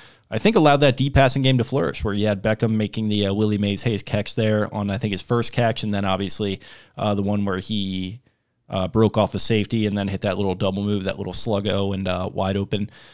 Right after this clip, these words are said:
uh, at the end zone there. And then obviously Likely is just wide the frick open too. And Jackson had all kinds of time on that one. So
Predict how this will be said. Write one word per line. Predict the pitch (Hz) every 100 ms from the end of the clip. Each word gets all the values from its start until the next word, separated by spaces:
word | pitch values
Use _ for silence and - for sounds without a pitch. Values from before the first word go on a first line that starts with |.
| _
uh, | - 101
at | 110 110
the | 127
end | 151
zone | 151 165
there. | 160 190
And | 185 165
then | 165
obviously | 156 160 170 151
Likely | 117 - 110
is | 101
just | 110 -
wide | 104 110
the | 107
frick | - 117 110
open | 107 101 95
too. | - 131 104
And | 101 98 -
Jackson | 110 104 101
had | 98 95
all | 98
kinds | - 98
of | 98
time | - 95
on | 92
that | 98 104
one. | 104 101
So | - 101